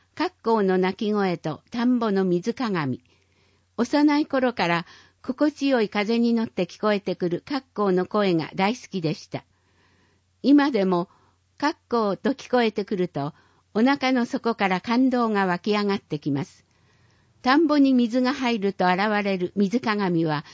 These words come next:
まるで魔法がかかったように美しい景色を映し出します。たくさんの宝物であふれる国見町。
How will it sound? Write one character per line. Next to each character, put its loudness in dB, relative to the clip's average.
ま -2
る 0
で 0
魔 0
法 2
が 0
か -8
か -6
っ -6
た -6
よ 0
う 2
に 2
美 -4
し -2
い -10
景 -2
色 -2
を 0
映 -4
し -10
出 -2
し -6
ま -2
す。 -20
た 0
く -20
さ 0
ん 2
の 0
宝 -2
物 0
で 0
あ 0
ふ -4
れ 0
る -8
国 2
見 2
町。 -4